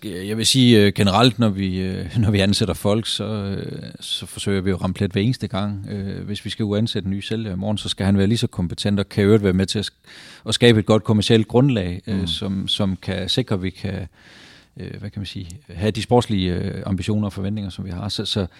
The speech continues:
Speaker 1: det er vi altid ambitiøse på. Øh, det, det er ikke sådan, vi siger, at, øh, vi, vi har to ud af ti rekrutteringer, hvor vi skal være ekstra ihærdige. Vi skal altid være ihærdige. Vi skal altid skaffe, øh,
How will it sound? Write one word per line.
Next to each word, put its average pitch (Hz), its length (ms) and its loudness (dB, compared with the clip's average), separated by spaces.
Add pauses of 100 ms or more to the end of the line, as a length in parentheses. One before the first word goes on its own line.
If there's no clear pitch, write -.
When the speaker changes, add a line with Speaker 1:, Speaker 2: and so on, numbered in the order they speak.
(220)
Speaker 1:
det 127 60 10
er 127 40 12
vi 120 100 10
altid 143 280 8
ambitiøse 113 500 2
på. 113 260 -6 (180)
Øh, - 420 -8 (1040)
det, 127 180 2
det 120 100 8
er 123 40 12
ikke 143 140 10
sådan, 117 180 10
vi 107 40 4
siger, 117 280 6
at, 98 120 -2
øh, 98 200 -6
vi, 104 160 0
vi 98 120 -2
har 107 180 2
to 117 240 0
ud 110 60 0
af 104 40 -2
ti - 180 -2
rekrutteringer, 113 580 -2
hvor 98 140 -6
vi 92 100 -8
skal 98 160 -8
være 92 140 -4
ekstra 101 340 -6
ihærdige. 95 440 -4
Vi 98 60 -2
skal - 140 -2
altid 139 260 6
være 98 140 2
ihærdige. 98 300 -2
Vi 98 60 -4
skal - 160 -4
altid 127 220 -2
skaffe, 101 360 -10
øh, 98 80 -10